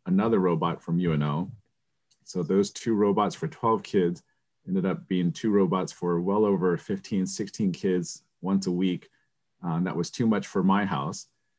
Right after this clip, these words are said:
We ended up doing this after school programs. You can possibly imagine, have a bunch of other kids standing around watching to see what you're doing. And then so those, those now three robots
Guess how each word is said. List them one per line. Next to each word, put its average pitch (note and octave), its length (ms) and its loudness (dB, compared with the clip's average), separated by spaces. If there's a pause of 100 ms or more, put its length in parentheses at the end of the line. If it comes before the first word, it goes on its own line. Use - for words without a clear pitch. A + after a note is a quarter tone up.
(120)
We G2+ 200 0
ended G#2 200 2
up G#2 120 0
doing G2+ 220 4
this F#2 240 2
after F2+ 260 -2
school C3 320 2 (140)
programs. A#2 600 2 (100)
You G2 80 -8
can G2+ 140 0
possibly G2+ 340 0
imagine, F#2+ 300 2
have F2 180 -4
a E2+ 100 -4 (200)
bunch - 220 -4
of G#2+ 120 0
other G2+ 160 2
kids G2 340 0
standing G2+ 360 0
around F#2 260 2
watching F2+ 400 0
to E2+ 80 -8
see G2 140 -4
what E2+ 100 0
you're D#2 100 -2
doing. D#2 380 0 (500)
And E2 80 -2
then E2+ 160 0
so F2 480 -2 (480)
those, F2 460 -2 (160)
those E2 240 -4 (180)
now F#2+ 280 2
three A#2 260 -2
robots F#2+ 560 2